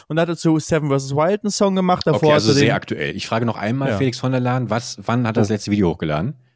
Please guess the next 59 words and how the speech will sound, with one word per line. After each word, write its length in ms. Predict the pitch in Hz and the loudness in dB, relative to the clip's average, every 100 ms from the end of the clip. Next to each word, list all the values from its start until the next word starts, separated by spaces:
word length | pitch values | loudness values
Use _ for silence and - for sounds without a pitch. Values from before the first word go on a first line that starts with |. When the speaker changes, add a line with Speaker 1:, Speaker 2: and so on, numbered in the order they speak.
| _ _ _ _ _ _ _ _ - | _ _ _ _ _ _ _ _ -4
Speaker 1:
Ja, 120 | 208 - - | -2 -2 0
äh, 120 | 220 | 0
vor 140 | - 233 | 4 4
einem 100 | 254 | 4
Monat. 480 | 359 453 180 - - | 4 4 2 -2 -4
Speaker 2:
Okay, 180 | 165 202 | 0 2
das 100 | 160 | 2
haben 80 | 190 | 4
wir 60 | |
nicht, 80 | 175 | 4
haben 80 | 151 | 4
wir 60 | 214 | 2
nicht 100 | - | 2
verstanden. 400 | 175 220 104 - _ | 0 0 0 -4 _
Haben 120 | - 143 | -4 0
wir 40 | |
nicht 100 | 160 | 0
verstanden. 320 | - - 247 | 0 2 2
Speaker 1:
Sorry. 160 | 160 107 | 2 -2
Speaker 2:
Hast 140 | - 123 | -6 -6
du 40 | |
nicht 100 | 131 | -6
Speaker 1:
Und 60 | 165 | -2
Speaker 2:
gesagt. 140 | 180 | 0
Speaker 1:
dann 60 | 175 | 0
fünf, 280 | - 247 262 | 0 -2 0
vor 200 | - 202 | 0 2
fünf 240 | 262 269 | 2 -2
Monaten 240 | 247 233 208 | 0 2 2
war 80 | 202 | 2
der 100 | 185 | 2
Basti 240 | 185 170 | 0 0
G 100 | 175 | -2
A 40 | 170 | -2
G 140 | 220 | -4
Challenge, 260 | - 220 208 | 0 0 0
vor 120 | 202 | -2
fünf 200 | 180 180 | -4 -2
Monaten 220 | 185 165 | 0 0
Minecraft 260 | 156 156 160 | 0 -2 -4
Freunde, 420 | - 196 202 190 | 0 0 2 2
Speaker 2:
Geil. 80 | 147 - - _ | 0 -10 -20 _
Speaker 1:
vor 180 | - 175 | -4 0
einem 140 | 170 175 | 0 2
Jahr, 360 | 165 165 160 | 4 4 2
äh, 300 | - 147 143 | 0 2 2
Seven 160 | 147 147 | 2 0
versus 220 | 139 131 | 0 0
Wild 220 | 135 135 | 0 0
zwei 400 | - 175 202 208 | 0 2 4 4
und 80 | 170 | 4
davor 500 | 160 151 160 151 151 | 2 2 4 4 4
auch 120 | 175 - | 2 2
vor 100 | 160 | 2
einem 140 | 151 | 2
Jahr 180 | 151 143 | 4 2
Minecraft 380 | 143 151 - 135 | 2 -2 -2 -2
Flucht 560 | - - 185 185 - - | -4 -2 0 0 -6 -8
drei. 380 | - 175 190 | 0 2 2